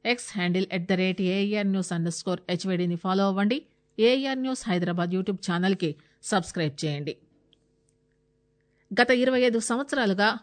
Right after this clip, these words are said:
భారత్, అమెరికా దేశాల మధ్య ద్వైపాక్షిక సంబంధాలు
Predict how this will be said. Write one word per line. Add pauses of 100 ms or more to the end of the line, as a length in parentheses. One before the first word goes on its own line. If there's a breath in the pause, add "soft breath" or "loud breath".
(140)
భారత్,
అమెరికా
దేశాల
మధ్య (360 soft breath)
ద్వైపాక్షిక
సంబంధాలు